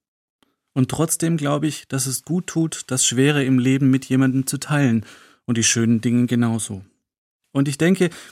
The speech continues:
Jesus hat deshalb seinen Freunden genau das mitgegeben.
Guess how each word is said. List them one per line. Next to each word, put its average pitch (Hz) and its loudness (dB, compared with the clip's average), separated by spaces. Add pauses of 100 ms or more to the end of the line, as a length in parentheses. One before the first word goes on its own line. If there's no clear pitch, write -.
(120)
Jesus 151 2
hat 147 -4
deshalb 131 2
seinen 120 2
Freunden 139 2
genau 123 2
das 127 -4
mitgegeben. 98 -6